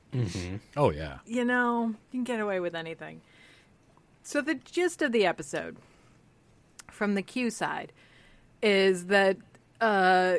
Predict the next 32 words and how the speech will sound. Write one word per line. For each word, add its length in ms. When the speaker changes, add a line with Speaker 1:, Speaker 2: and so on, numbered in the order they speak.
Speaker 3:
Q 320
is 200
trying 340
to 220
prevent 340
the 80
Enterprise, 420
'cause 120
the 100
Enterprise 360
is 100
on 200
an 140
exploratory 1000
mission. 300
They're 180
going 340
out, 280
and 200
that 200
is 180
what 160
they're 140
doing. 240
They're, 180
they're 340
approaching 520
the 260
unknown 460
edge 240
of 120
space 640